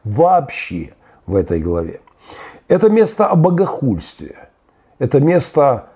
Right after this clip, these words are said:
о хуле в адрес Бога, э, в адрес,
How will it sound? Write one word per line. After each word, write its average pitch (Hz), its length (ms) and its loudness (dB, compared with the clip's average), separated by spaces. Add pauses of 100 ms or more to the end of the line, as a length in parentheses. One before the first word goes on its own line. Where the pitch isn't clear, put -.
(220)
о 117 80 0
хуле 135 600 4
в 131 120 2
адрес 127 440 2
Бога, 104 760 0 (680)
э, 92 460 0
в 87 140 0
адрес, 139 580 0